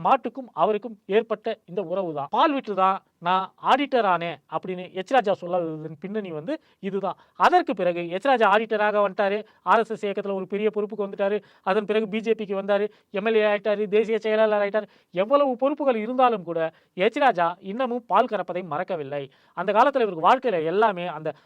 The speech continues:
மாட்டு பால் மூலமாகத்தான் கிடைத்ததுங்கிற அடிப்படையில இன்றளவுக்கும் பழச மறைக்காம தன்னுடைய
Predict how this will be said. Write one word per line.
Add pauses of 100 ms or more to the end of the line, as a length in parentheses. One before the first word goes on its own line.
(100)
மாட்டு
பால்
மூலமாகத்தான்
கிடைத்ததுங்கிற
அடிப்படையில (260)
இன்றளவுக்கும் (280)
பழச
மறைக்காம
தன்னுடைய